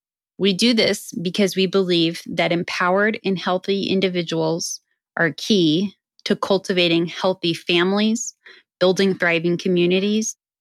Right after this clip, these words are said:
and creating positive and sustainable change that will impact generations to come. This is really important, and it deeply resonates with me because mental health has played a huge role in my life.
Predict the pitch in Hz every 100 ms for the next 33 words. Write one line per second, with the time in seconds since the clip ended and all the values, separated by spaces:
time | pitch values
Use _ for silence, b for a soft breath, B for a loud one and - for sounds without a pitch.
0 | _ 175 185 - 190 190 208 - 185 175
1 | 180 170 165 180 151 175 - 175 180 185
2 | 180 - 185 165 160 - - 101 95 -
3 | 185 190 185 156 - 170 160 160 156 170
4 | 156 - - - - - _ _ _ _
5 | _ _ _ - 226 233 247 185 165 190
6 | 214 214 190 175 - 170 180 190 - 185
7 | 185 - 160 202 220 226 196 185 185 175
8 | 160 - 165 - 170 165 160 180 - B
9 | B _ 202 190 202 202 208 226 269 247
10 | 208 180 - 170 - 180 165 156 202 -
11 | 180 175 175 165 160 160 160 160 - -
12 | -